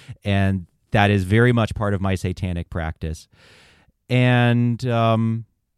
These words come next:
I have a deep interest in religion, in organized religion, in the value of religious life, and, um,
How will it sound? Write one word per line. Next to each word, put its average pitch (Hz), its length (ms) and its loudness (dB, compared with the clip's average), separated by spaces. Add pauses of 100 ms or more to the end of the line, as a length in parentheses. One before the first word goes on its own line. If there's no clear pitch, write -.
(800)
I 120 120 0
have 123 160 4
a 131 40 2
deep 143 280 0
interest 160 560 0
in 120 500 -2
religion, 131 640 -2
in 101 160 -2
organized 117 500 -2
religion, 131 800 -8
in 104 1000 -4
the 95 720 -2
value 117 800 2
of 95 280 -2
religious 98 420 -4
life, 107 500 -6 (400)
and, 95 840 0 (240)
um, 87 600 -6